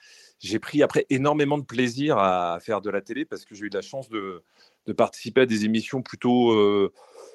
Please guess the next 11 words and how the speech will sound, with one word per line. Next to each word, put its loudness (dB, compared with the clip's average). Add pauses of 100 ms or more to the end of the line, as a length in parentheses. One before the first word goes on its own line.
(160)
plutôt 0
marquantes, 2
quoi. 2 (180)
Euh, 0
j'ai -8
commencé -4
avec 0
On -2
a 2
tout -10
essayé, -4